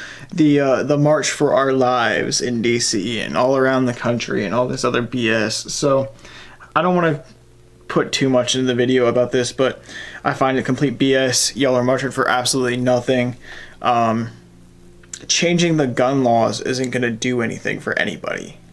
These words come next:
Seriously, like, if you wanna go shoot up a school, most likely you're not gonna be caring about the laws against you getting a gun.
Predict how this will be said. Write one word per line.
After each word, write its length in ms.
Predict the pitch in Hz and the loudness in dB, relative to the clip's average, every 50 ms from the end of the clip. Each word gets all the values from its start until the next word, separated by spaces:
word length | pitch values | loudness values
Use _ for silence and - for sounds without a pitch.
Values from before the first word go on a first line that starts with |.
| - - - - | -20 -20 -16 -12
Seriously, 460 | - - 135 131 123 113 - - 120 | -4 -2 0 2 2 0 0 -2 -2
like, 260 | 113 - - - - - - - - - - - - - - - - - - - - - - - - - - - - - - | 0 0 -2 -2 -4 -10 -18 -20 -20 -20 -20 -20 -20 -20 -20 -20 -20 -4 -2 -2 -2 -2 -6 -14 -20 -20 -20 -20 -20 -8 -4
if 220 | - 135 135 131 | -2 -2 0 0
you 140 | 135 151 151 | 2 4 4
wanna 240 | 156 160 156 151 147 | 4 4 4 2 2
go 200 | 143 143 135 131 | 0 0 0 0
shoot 280 | 139 - - 180 170 | 0 0 2 2 4
up 160 | 170 165 165 156 | 2 2 0 0
a 60 | 147 | -2
school, 420 | - - - - 175 170 175 160 | 0 0 0 2 2 4 4 4
most 320 | 147 147 151 151 151 - - | 4 2 2 2 0 0 0
likely 480 | 156 151 151 156 151 147 143 143 135 | 0 2 2 4 4 4 4 4 4
you're 120 | 131 131 131 | 2 2 2
not 380 | 131 131 139 139 139 143 139 | 2 2 2 0 0 0 0
gonna 140 | - 147 135 | 0 0 2
be 180 | 131 143 139 131 | 2 0 -2 0
caring 320 | - 147 135 131 123 120 | 0 0 0 2 0 0
about 220 | 113 120 117 117 | 0 0 0 0
the 80 | 127 123 | 0 2
laws 560 | 123 123 123 117 113 - - - - - - - - - - - - - - - - - - - - - - - - - - - - - - - - - - | 2 4 4 2 2 0 -2 -2 -4 -6 -8 -10 -18 -20 -20 -20 -20 -20 -20 -20 -20 -20 -20 -20 -20 -20 -20 -20 -20 -20 -20 -20 -20 -20 -20 -20 -8 -4 -2
against 420 | 151 139 139 131 127 113 - - | -2 0 0 0 0 -2 -2 -4
you 60 | 127 | -4
getting 260 | 117 98 107 85 78 67 | -4 -4 -4 -4 -6 -6
a 80 | 64 | -4
gun. 300 | - - - - - - | -2 -2 -2 -2 -4 -6